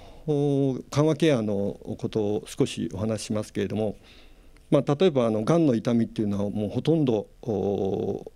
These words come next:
えーと、がん緩和ケアの中の主流を占めているテーマでありますけれども、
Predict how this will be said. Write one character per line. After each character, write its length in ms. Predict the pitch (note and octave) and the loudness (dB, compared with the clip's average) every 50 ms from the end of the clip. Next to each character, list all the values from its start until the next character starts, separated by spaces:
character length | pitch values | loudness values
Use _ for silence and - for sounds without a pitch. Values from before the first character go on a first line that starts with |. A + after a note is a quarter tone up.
| - | -12
え 160 | - A#2 C3 | -10 -10 -10
ー 20 | C3 | -10
と、 280 | - - A2+ G2+ - - - - - - - - - | -6 -4 -4 -4 -6 -8 -12 -16 -16 -14 -12 -10 -2
が 120 | - B2+ B2+ | 2 2 2
ん 60 | B2 | 2
緩 200 | A#2+ A#2+ A#2+ A#2 | 2 0 -2 0
和 100 | A#2 A#2+ | -2 -2
ケ 180 | B2+ - B2 A#2 | -4 -4 -4 -4
ア 140 | G#2+ G#2 G2 | -4 -4 -4
の 240 | G2+ B2 C3+ A2+ - - - | -2 -2 -2 -2 -4 -6 -6
中 240 | B2 A#2+ G#2 - G#2 | -6 -6 -4 -4 -6
の 180 | G2 F#2+ - - - | -6 -6 -8 -10 -10
主 160 | - - - C3+ | -4 0 2 4
流 180 | B2+ C#3 C#3 C3 | 4 4 4 4
を 80 | B2+ | 2
占 140 | B2 - B2+ | 2 0 0
め 100 | A#2 A2 | 0 0
て 120 | - - | -2 -6
い 40 | - | -8
る 140 | - - - - - - - - - - - - G2 - | -8 -10 -10 -12 -18 -20 -20 -20 -20 -12 -8 -8 -6 2
テ 140 | - B2+ A#2 | 4 4 4
ー 20 | |
マ 120 | G2 G2+ F#2+ | 4 0 -4
で 100 | - - | -8 -8
あ 40 | - | -10
り 100 | - - | -10 -12
ま 80 | - | -12
す 100 | - - | -14 -14
け 80 | - - | -12 -12
れ 60 | - | -10
ど 80 | - G2+ | -4 -2
も、 200 | A2 G#2+ G2+ | -2 -2 -2